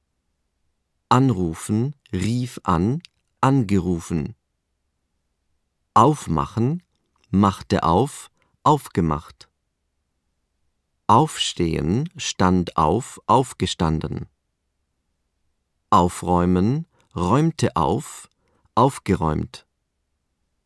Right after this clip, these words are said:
Aussteigen, stieg aus, ausgestiegen. Einladen, lud ein, eingeladen. Einschlafen,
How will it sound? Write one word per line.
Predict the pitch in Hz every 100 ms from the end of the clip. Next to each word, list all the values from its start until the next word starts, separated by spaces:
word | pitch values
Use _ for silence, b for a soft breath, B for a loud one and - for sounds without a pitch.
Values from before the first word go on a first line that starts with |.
| _ _ _ _ _
Aussteigen, | - 139 165 - - 92 85 82 90 98 135 175 -
stieg | - - 120 107 95 -
aus, | 87 80 123 - - - _ _ -
ausgestiegen. | 131 151 - 98 - 101 92 90 80 82 - _ _ _ _ _ _ _ _ _ _ _ _ _ _ _
Einladen, | 101 104 107 98 85 90 87 92 104 139 - _
lud | 95 110 139 156 - -
ein, | 98 82 80 117 151 - _ _
eingeladen. | 117 139 131 95 82 80 78 80 71 76 - _ _ _ _ _ _ _ _ _ _ _ _ _ _ _
Einschlafen, | 123 135 156 - - 78 73 - 104 127 165